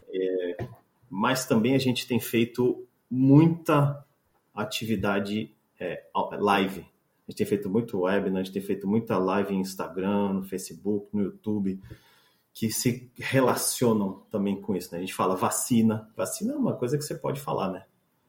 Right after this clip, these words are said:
Vacina, a gente, e a gente tem explorado bastante vacina. Porque o, o, a Elsevier, ela é, é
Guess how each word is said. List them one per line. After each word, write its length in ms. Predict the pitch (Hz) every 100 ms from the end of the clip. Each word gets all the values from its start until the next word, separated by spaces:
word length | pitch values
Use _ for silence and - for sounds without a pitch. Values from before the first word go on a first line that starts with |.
| _ -
Vacina, 400 | 82 - 98 104
a 20 |
gente, 260 | 107 104 92
e 80 |
a 60 | 92
gente 240 | 92 101
tem 160 | - 117
explorado 500 | 113 - 104 104 110
bastante 460 | 120 - 120 110 110
vacina. 420 | 101 - 95 - _ _ _ _ _ _
Porque 240 | _ 95
o, 60 | 92
o, 580 | 95 - 90 80 78 - -
a 120 | 87
Elsevier, 400 | 95 98 90 98
ela 280 | 107 107 104
é, 380 | 98 92 87 - _ _ _ _ _ _ _ _ -
é 680 | - 87 85 85 73 69 -